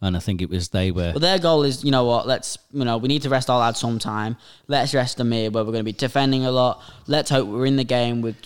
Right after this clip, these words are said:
Speaker 2: t-, ten or twenty to go and we'll bring them on, which is
Speaker 1: Yeah.
Speaker 2: exactly what they did.
Speaker 1: Yeah,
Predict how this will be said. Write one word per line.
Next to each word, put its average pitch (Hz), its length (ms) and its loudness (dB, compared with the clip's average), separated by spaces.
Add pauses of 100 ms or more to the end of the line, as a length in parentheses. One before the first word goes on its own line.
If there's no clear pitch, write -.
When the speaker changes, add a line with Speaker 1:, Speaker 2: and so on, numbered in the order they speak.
Speaker 2:
t-, - 160 -10
ten 127 180 0
or 120 60 0
twenty 120 320 -2
to 117 80 -6
go 151 340 2
and 139 100 -2 (240)
we'll 131 140 0
bring 127 180 -2
them 120 120 0
on, 113 100 -2
which 104 140 -8
is 151 100 -2
Speaker 1:
Yeah. 120 80 4
Speaker 2:
exactly 92 180 -2
what 104 80 -6
they 107 100 -4
did. 104 260 -10 (120)
Speaker 1:
Yeah, 90 260 -4